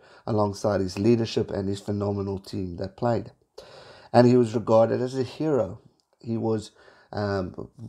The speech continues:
respected, and I mean, there's a special video of him with a youngster, um, sharing that emotion and that, that powerful passion together, but also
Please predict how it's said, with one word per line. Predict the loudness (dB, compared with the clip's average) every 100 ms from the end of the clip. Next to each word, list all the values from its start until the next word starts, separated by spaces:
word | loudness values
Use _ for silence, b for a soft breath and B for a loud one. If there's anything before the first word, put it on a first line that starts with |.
| -14 -4
respected, | -2 -2 0 4 4 2 -4 -2
and | -4
I | -2
mean, | -2
there's | -2 -4
a | -6
special | -2 -2 -2 -4
video | -2 0 0
of | 0
him | -2 -4 -6 B B B -4
with | 0
a | 0
youngster, | 2 0 -2 -6 -6 -6 -8 b b b _
um, | -4 -4 -6
sharing | -6 0 2 2 2
that | 2 0 -2 -14 -10
emotion | -6 -2 0 0 -2 -6 -4
and | -6 -6
that, | -8 -8
that | -10 -12 _
powerful | -2 0 0 -4
passion | -6 -4 -4 -6 -8 B B B B
together, | -6 2 4 4
but | 0 0
also | 0 0 0 0